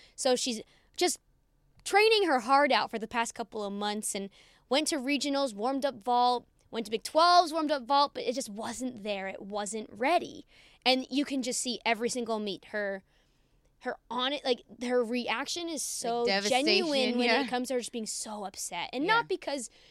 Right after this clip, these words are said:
Speaker 1: she doesn't wanna be there for her team. That's not it at all. She
Speaker 2: She
Speaker 1: just
Speaker 2: just wants to be
Speaker 1: wants
Speaker 2: in that
Speaker 1: to
Speaker 2: lineup
Speaker 1: be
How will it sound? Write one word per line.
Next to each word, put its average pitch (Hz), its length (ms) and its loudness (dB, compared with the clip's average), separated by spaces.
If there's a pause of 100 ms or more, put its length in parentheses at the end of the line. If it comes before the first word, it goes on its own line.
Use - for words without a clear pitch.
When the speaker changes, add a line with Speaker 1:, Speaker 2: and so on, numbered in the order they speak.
(220)
Speaker 1:
she - 120 -2
doesn't 247 160 0
wanna 240 180 0
be 233 160 -4
there 220 140 0
for 220 120 -12
her 208 120 -8
team. 233 220 -6
That's 196 140 -12
not 208 180 -4
it 190 100 -10
at 180 100 -8
all. 254 200 6
She 226 80 -4
Speaker 2:
She 240 80 -4
Speaker 1:
just 254 160 -2
Speaker 2:
just 190 60 -14
wants 262 360 2
to 277 60 -8
be 247 60 0
Speaker 1:
wants 277 220 4
Speaker 2:
in 226 60 0
that 208 140 0
Speaker 1:
to 208 40 -4
Speaker 2:
lineup 202 180 0
Speaker 1:
be 269 100 0